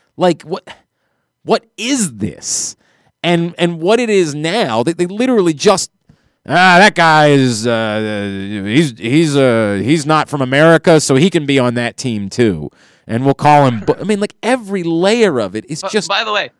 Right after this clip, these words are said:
Speaker 2: they made it wo-, they also, I mean, like, I don't know how you make it worse, but they kinda did where they, like, pretended like, w-, you know, so they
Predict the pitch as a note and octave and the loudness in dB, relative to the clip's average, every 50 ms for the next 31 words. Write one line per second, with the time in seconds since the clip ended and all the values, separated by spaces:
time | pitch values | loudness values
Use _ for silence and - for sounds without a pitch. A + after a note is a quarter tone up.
0 | _ _ - F#3 G3 F#3+ A3 A#3 B3+ C#4 B3+ - D3 C#3 E3 - - C#3 E3 F3 | _ _ -16 -14 -12 -10 -8 -8 -6 -8 -8 -10 -10 -14 -18 -16 -12 -12 -10 -8
1 | F#3+ G#3+ G#3+ - - A#3 G3+ D#3+ - _ _ _ _ _ _ _ _ _ _ _ | -8 -10 -10 -10 -12 -12 -12 -12 -14 _ _ _ _ _ _ _ _ _ _ _
2 | _ _ _ _ _ _ - D#3+ E3+ F3 F3 D#3+ C#3+ B2+ C3 B2+ - - - E3 | _ _ _ _ _ _ -14 -14 -14 -12 -14 -16 -14 -14 -14 -14 -10 -8 -8 -8
3 | D#3+ C#3+ - - - D3 C#3+ C#3+ C3 B2+ B2 A2 A2 A#2 - - G#2 G#2 G2 G2 | -8 -8 -12 -10 -8 -8 -8 -8 -10 -12 -14 -16 -16 -18 -20 -18 -18 -16 -14 -12
4 | G#2 A2 - - _ - D#3+ D#3+ - E3 F3 F3+ D3+ - _ _ - - - F3+ | -14 -14 -16 -14 _ -12 -10 -10 -8 -10 -10 -10 -12 -18 _ _ -14 -8 -6 -6
5 | G#3 G#3+ G3 F3+ D3+ B2+ D3 D3 C#3+ C#3+ C#3 C3 D3+ D3+ D3 E3+ D#3 D3+ D#3 D3+ | -6 -6 -8 -10 -10 -10 -10 -10 -10 -10 -10 -10 -8 -8 -6 -8 -6 -4 -4 -4
6 | D3 C#3+ - _ _ _ _ _ _ _ - F3 D#3 - - - D#3 E3+ F3 F3+ | -4 -4 -8 _ _ _ _ _ _ _ -14 -12 -12 -12 -10 -10 -8 -8 -6 -6
7 | F#3 F3+ D#3+ D#3 D#3 D#3 D3+ C#3+ - - - _ _ _ _ _ _ _ _ _ | -6 -6 -6 -6 -4 -4 -4 -6 -8 -14 -20 _ _ _ _ _ _ _ _ _
8 | _ _ _ _ _ _ - - - - _ - E3+ F#3 G3+ G#3 A3 - - E3 | _ _ _ _ _ _ -18 -18 -18 -16 _ -14 -10 -6 -6 -6 -6 -6 -8 -10
9 | D3 - - G3+ G3 F#3 F#3 F#3 F3 | -8 -6 -4 -2 -2 0 -2 -2 -4